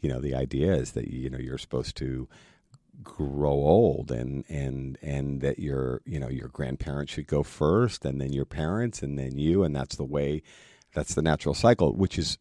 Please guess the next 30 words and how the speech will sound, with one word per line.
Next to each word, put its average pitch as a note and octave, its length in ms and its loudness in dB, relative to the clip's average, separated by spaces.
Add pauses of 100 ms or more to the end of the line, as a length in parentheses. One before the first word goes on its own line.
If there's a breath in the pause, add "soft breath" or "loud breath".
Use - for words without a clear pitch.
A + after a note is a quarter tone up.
that's - 220 2
hard F#2 260 2
enough D2+ 280 -4 (260)
for - 200 -2
all F2+ 180 6
of G2+ 80 2
us - 160 -4
to C#2+ 120 -4
bear, C2 340 -4
you F2+ 140 -4
know, C2 100 -8
losing D2 420 -6 (520 soft breath)
loved C#2 240 -4
ones. D2 320 -4 (100)
But F2 240 2
when F2 160 4
it D#2 100 2
happens E2 440 0
out C#2+ 160 2
of C2 100 -4
sequence, C#2 1040 0 (540 loud breath)
you E2 100 0
know, C#2 240 -2 (160)
Kathy E2+ 320 0
Thomas F2 400 0
was - 200 -10
twenty-seven D#2+ 600 2
years D2 260 2
old. G2 560 0 (600 soft breath)
Um, C2+ 840 -6